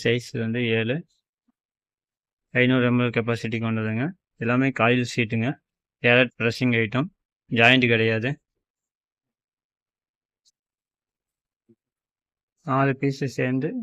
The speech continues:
பிரைஸ் அறுநூத்தி நாற்பத்தொன்பது மட்டும். அடுத்து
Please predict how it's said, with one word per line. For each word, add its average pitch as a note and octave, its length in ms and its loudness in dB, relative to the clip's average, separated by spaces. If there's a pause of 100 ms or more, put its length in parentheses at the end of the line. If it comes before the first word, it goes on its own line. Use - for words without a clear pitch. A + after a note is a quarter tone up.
(140)
பிரைஸ் C#3+ 400 -2
அறுநூத்தி B2+ 420 0
நாற்பத்தொன்பது B2 600 -2
மட்டும். C3 260 -6 (3500)
அடுத்து C3 240 -4